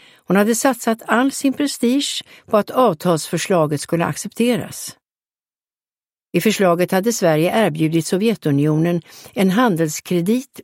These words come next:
på en miljard svenska kronor att användas för inköp av svenska varor. Svenskarna betraktade lånet som väldigt generöst,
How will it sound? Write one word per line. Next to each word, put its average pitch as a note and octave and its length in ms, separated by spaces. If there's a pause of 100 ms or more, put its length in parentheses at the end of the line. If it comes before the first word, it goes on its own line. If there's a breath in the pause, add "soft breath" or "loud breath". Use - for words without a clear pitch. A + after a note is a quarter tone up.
på F#3+ 80
en F#3 200
miljard A3+ 560
svenska F#3 520
kronor D#3 520 (520)
att F3+ 160
användas D#3+ 640
för F#3 180
inköp D#3 560
av F#3+ 160
svenska D#3+ 580
varor. D#3 520 (1500)
Svenskarna F#3 560
betraktade F#3+ 640
lånet D3 360
som D#3+ 120
väldigt E3+ 280
generöst, F3+ 840